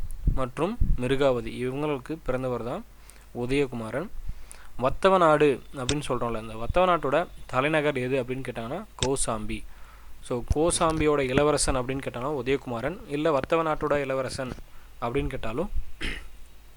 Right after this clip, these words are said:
உதயகுமாரன். அரசன் கேட்டாங்கன்னா சதானிகன்,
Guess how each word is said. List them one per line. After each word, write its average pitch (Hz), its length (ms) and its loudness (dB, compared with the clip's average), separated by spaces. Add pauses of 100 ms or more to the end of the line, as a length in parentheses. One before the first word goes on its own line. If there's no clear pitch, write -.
(240)
உதயகுமாரன். 143 600 4 (500)
அரசன் 170 460 6
கேட்டாங்கன்னா 180 400 0 (120)
சதானிகன், 143 560 4